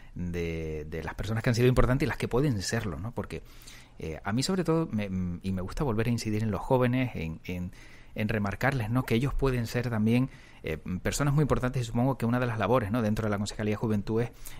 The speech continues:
reconocerles y darles las herramientas para que ellos también vean las puertas abiertas de un mundo, eh, que puede ser de ellos y que pueden poseer, eh, con solo tres clics.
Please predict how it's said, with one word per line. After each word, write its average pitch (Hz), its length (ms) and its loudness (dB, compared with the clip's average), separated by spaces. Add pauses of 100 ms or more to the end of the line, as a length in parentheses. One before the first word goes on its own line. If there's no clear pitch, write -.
reconocerles 107 680 2
y 113 60 -6
darles 117 200 0
las 101 120 0
herramientas 117 400 4
para 101 180 -2
que 110 80 -2
ellos 110 140 0
también 113 260 4
vean 117 180 2
las 117 100 -4
puertas 113 280 -2
abiertas 104 300 -2
de 95 80 0
un 110 60 4
mundo, 120 360 2 (480)
eh, 82 480 -4
que 101 100 -2
puede 135 220 4
ser 139 220 0
de 127 140 2
ellos 135 220 2
y 113 40 -2
que 107 100 -2
pueden 127 260 4
poseer, 123 360 0 (340)
eh, 92 240 -2
con 104 160 0
solo 160 240 2
tres - 160 -2
clics. - 280 -2